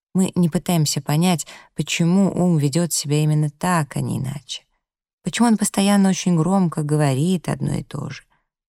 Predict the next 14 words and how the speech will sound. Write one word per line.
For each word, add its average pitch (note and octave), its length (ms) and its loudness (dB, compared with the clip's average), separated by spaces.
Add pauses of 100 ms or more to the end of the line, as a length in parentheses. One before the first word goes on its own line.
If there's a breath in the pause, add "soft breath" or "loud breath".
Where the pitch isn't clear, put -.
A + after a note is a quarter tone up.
(120)
Почему D3+ 260 0
он D3 100 4
выдумывает D3 520 2
небылицы C#3 840 -2
и C#3 40 -2
предлагает C3 580 -2
делать C3 300 -2
вредные C3 440 -2
для B2 160 -4
нас A#2+ 280 -4
вещи? - 560 -8 (960)
Оказывается, D3+ 600 0
повадкам C#3+ 720 0
ума C#3+ 500 0